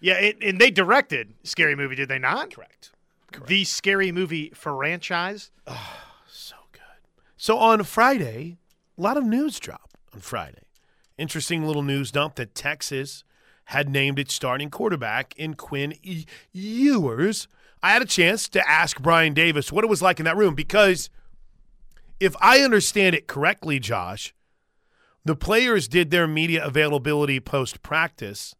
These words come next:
Speaker 2: Steve Sarkisian didn't talk.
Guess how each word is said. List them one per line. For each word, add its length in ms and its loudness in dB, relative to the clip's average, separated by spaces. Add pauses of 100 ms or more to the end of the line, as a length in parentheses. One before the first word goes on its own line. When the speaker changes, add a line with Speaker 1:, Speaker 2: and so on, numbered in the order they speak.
(400)
Speaker 2:
Steve 360 -2
Sarkisian 720 0
didn't 280 -6
talk. 540 -4